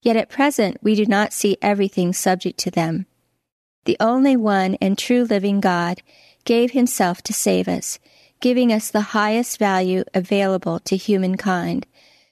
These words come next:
No matter what we gather or attain in reputation, none can outweigh the value God has already given us in this life.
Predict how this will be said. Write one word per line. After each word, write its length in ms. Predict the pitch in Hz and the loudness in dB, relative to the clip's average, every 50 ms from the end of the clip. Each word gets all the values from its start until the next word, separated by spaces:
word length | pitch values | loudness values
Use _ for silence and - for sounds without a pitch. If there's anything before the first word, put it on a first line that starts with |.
| _ _ - | _ _ 0
No 180 | 240 262 285 | 2 4 4
matter 300 | 269 254 226 202 190 190 | 4 4 2 2 0 0
what 220 | 185 190 196 202 - | 2 2 2 2 2
we 120 | 233 233 | 0 0
gather 560 | 220 - 214 202 202 196 190 196 185 180 - - | 0 0 0 2 2 0 0 0 0 -2 -2 -2
or 140 | - 196 196 | 0 0 0
attain 400 | 190 185 - - 226 208 208 196 | 0 -2 -2 0 0 2 2 2
in 120 | 185 180 | 2 0
reputation, 880 | 208 190 190 - 202 202 - - 208 202 208 196 - - 175 170 175 190 - _ _ _ _ _ _ _ _ _ _ | 0 0 0 0 -2 -4 -2 0 0 0 0 0 -2 -2 -2 -2 -4 -4 -6 _ _ _ _ _ _ _ _ _ _
none 340 | 233 226 240 262 269 262 254 | 2 2 4 4 4 2 2
can 220 | - 254 196 - - | 2 0 -2 0 -2
outweigh 420 | 196 196 202 214 - 208 196 196 190 | -2 0 0 0 0 0 0 2 2
the 120 | 190 190 | 0 0
value 560 | 185 202 185 185 190 185 180 170 170 170 180 - _ _ _ _ _ _ _ | 0 0 0 2 0 0 0 0 0 -2 -2 -6 _ _ _ _ _ _ _
God 280 | - 214 214 220 220 220 | 0 0 2 2 0 0
has 200 | 226 196 180 - - | 0 0 0 -2 -2
already 340 | - 220 220 233 233 226 220 | 0 2 2 2 2 2 0
given 380 | 214 - 214 208 196 196 185 170 | 0 0 0 2 2 2 2 2
us 320 | 156 160 170 - - - - - | 0 0 -2 -4 -8 -8 -4 -2
in 160 | 190 180 180 | 0 2 2
this 280 | 175 170 - - - - | 2 0 -2 -2 -2 -2
life. 480 | 190 180 175 160 156 - - - _ | 0 0 -2 -4 -6 -10 -12 -20 _